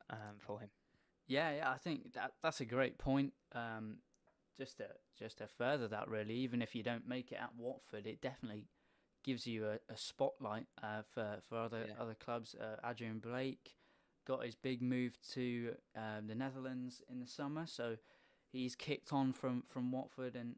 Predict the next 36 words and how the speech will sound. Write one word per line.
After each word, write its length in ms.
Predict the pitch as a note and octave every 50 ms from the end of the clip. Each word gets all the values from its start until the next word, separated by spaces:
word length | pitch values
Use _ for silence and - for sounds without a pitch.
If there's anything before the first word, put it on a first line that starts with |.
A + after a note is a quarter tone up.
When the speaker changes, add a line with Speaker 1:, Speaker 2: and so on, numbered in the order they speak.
| - _ _ -
Speaker 2:
it 160 | - - -
gives 260 | - C#3+ C#3+ C3 -
you, 140 | C3+ B2 A#2+
Speaker 1:
Harry 220 | A#2 G#2+ G#2 G2+
Speaker 2:
you 60 | G2+ G#2+
know, 100 | A#2 -
Speaker 1:
Maas. 200 | A#2+ - - - _ _ _ _ _ _ _ _ -
Speaker 2:
yeah, 140 | - C#3+ D#3
Harry 240 | C3 C3+ D3+ D#3 C#3
Maas 240 | D3 D#3+ E3 - -
going 260 | - D3+ D3 D3 C3+ - -
to, 360 | D3 C#3+ C3+ C3 B2+ B2 - - _ _ _ _ _ _ _ _ _ _ _ _ _ _ _ _ _ - -
to 140 | - C3 B2+
Manchester 480 | B2+ C3+ C#3 C3+ - C#3 C3 - - A#2+
United. 500 | A#2 B2+ C3+ C3+ C3 - C#3 C3 B2+ B2+
Even 260 | B2+ C3+ C3 B2+ A#2+
players 300 | - - C3 B2+ B2 B2
like 180 | B2+ A#2+ G#2+ B2
Jack 240 | - C3 A#2 A#2
Greaves 480 | - B2+ C3 C3 B2+ B2+ A#2 A2 - - - - - - - _ _ _
have 120 | - A2 -
been 140 | D3 C#3 C#3+
under 180 | C#3 C3+ B2
the 40 | A#2 A2
s-, 80 | - - _ _ -
radar 460 | B2+ B2+ C#3+ E3 C#3+ A2+ G2+ G#2+ G#2
from, 280 | - - B2 A2+ A2+ A#2
from 280 | - - B2+ A2+ G#2+ -
big 200 | - C3 B2+ -
clubs 340 | - - B2+ B2 B2+ A#2 G#2 G#2
Speaker 1:
Yeah. 60 | A#2+
Speaker 2:
like 180 | A2+ A2 A2+ -
Celtic 460 | - B2+ A#2+ C#3 C#3+ - A#2+ - -
and 80 | A2
that, 100 | A#2 A2+ -
but 220 | A#2 A2 - -